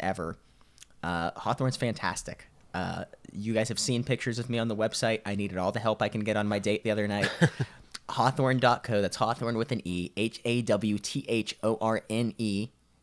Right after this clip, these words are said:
Speaker 1: dot co. Use the promo code P E for ten percent off your order. It's a personalized quiz. You can smell better, look better, and feel better by the end of the year.
Speaker 2: Yeah, thank you. I, I,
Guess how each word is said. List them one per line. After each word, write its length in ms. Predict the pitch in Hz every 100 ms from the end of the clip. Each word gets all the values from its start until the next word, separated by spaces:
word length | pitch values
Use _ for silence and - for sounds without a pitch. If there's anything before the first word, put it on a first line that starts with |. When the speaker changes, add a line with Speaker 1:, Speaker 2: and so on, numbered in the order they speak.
| -
Speaker 1:
dot 220 | 113 110
co. 320 | 120 92 95 - _ _ - _
Use 140 | - 117
the 80 | 120
promo 280 | 131 120
code 240 | 117 120 -
P 140 | -
E 240 | 180 151 135
for 160 | 127
ten 280 | 107 - 127
percent 360 | 135 131 123 -
off 280 | 107 110 -
your 120 | 98 -
order. 300 | 110 110 113
It's 100 | 107
a 60 |
personalized 680 | - 117 120 123 120 117 -
quiz. 460 | - 98 95 95 -
You 160 | 101 101
can 160 | 101
smell 380 | - - 131 139
better, 260 | 131 139 139
look 260 | 127 127
better, 240 | 123 123 123
and 100 | 123
feel 280 | - 123
better 340 | 95 90 90 -
by 100 | -
the 140 | - 80
end 100 | 85
of 60 |
the 80 | 85
year. 240 | 53 - - - - - - - - - - _ _ _ _ _ _ _ _ - - - - - - -
Speaker 2:
Yeah, 200 | 110 135 170 - -
thank 260 | 127 160
you. 140 | 156 123 - - - - - _ -
I, 200 | 101 104
I, 260 | 101 107 131